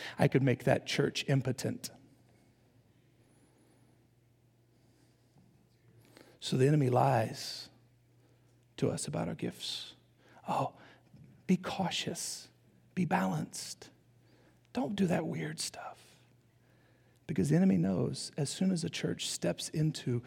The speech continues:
the power of God within them, that church will unleash the kingdom of God all around it. So we neglect gifts because the enemy is lying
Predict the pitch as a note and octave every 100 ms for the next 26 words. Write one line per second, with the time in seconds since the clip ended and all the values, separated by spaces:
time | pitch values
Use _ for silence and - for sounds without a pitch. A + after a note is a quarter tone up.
0 | - - - - - D3 C#3 C3 C#3 C#3
1 | - D#3+ B2 - D#3 - - - - -
2 | - F#3+ - D#3+ C#3+ D3 C#3+ D3+ D3 C3+
3 | E3 D3+ - C#3+ - D3+ D3+ C3+ - D3
4 | C3 D#3+ - E3+ F3 - G3+ - - -
5 | - - - _ - - - _ _ _
6 | - _ _ - - C#3 B2+ B2+ - B2+
7 | C3 - - D3+ A#2 A#2+ - - - C3+
8 | C#3 B2+ C3+ C3 A#2 - - A#2+ B2+